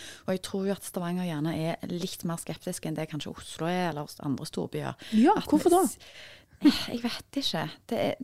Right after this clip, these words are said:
Speaker 1: jeg vet ikke hva det dreier seg om.
Speaker 2: Nei.
Speaker 1: Eh, det er jo vanskelig å starte nye ting i Stavanger. Vi er gjerne litt mer, eh, kanskje litt mer skeptiske, litt mer, litt mindre åpen for nye ting, eh, enn det med andre steder. Men jeg har troen på Stavanger likevel.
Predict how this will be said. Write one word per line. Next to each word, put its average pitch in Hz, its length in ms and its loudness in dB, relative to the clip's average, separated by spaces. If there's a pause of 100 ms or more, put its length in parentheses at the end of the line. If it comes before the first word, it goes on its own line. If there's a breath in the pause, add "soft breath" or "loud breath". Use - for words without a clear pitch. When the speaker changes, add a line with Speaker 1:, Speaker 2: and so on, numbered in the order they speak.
(200)
Speaker 1:
jeg 220 100 0
vet - 260 -6
ikke 226 200 -2
hva 196 80 -2
det 180 100 -4
dreier 180 200 -2
seg 185 180 -6
om. 160 160 -4
Speaker 2:
Nei. 254 220 -2 (640)
Speaker 1:
Eh, 190 140 0
det - 120 6
er 196 140 6
jo 214 100 4
vanskelig 175 360 -2
å - 40 -10
starte - 320 -4
nye 165 160 -4
ting 180 240 -4
i 175 60 -4
Stavanger. 180 440 -2 (520)
Vi 175 100 -2
er 180 240 0
gjerne 156 160 -2
litt 165 160 -8
mer, 165 280 -4 (100)
eh, 156 420 -6 (320)
kanskje 175 300 -8
litt - 240 -12
mer 180 80 -6
skeptiske, 180 680 -10
litt - 400 -14
mer, 170 260 -6
litt 175 220 -8
mindre 185 320 -4
åpen 165 280 -2
for - 120 -6
nye 156 160 -2
ting, 175 280 -4 (200)
eh, 175 240 -16
enn 165 80 -2
det 160 140 -6
med 160 100 -4
andre - 160 -6
steder. - 360 -8 (100)
Men 185 100 -4
jeg 185 140 -2
har 175 280 0
troen 190 460 -4
på - 180 -10
Stavanger 165 360 -6
likevel. 156 360 -6